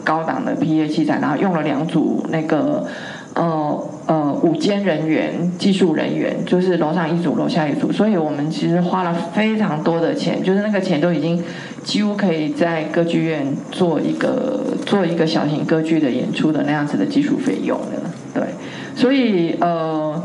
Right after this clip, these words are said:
我觉得艺术都要付-，付出代价啦，就是所有的梦想都要付出代价。好，接下来，那除了我们回到，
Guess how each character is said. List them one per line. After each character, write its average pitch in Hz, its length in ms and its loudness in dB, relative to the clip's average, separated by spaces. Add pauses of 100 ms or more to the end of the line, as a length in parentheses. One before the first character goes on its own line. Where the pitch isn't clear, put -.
(260)
我 196 100 0
觉 247 120 4
得 269 80 2
艺 262 120 4
术 247 160 4
都 220 140 0
要 208 100 -2
付-， 202 220 -2 (100)
付 202 140 -2
出 185 160 -2
代 170 180 0
价 143 200 -2
啦， - 280 -4 (140)
就 185 100 2
是 190 160 2
所 175 240 2
有 160 140 0
的 131 340 -2 (280)
梦 185 200 0
想 135 220 -2
都 147 80 0
要 165 160 0
付 170 180 -2
出 147 160 -2
代 139 220 -2
价。 - 500 -6 (840)
好， - 340 -2 (320)
接 196 80 0
下 208 220 0
来， 107 140 -2 (480)
那 311 180 0
除 277 220 4
了 240 280 -2
我 185 120 0
们 185 180 0
回 214 220 0
到， 220 420 0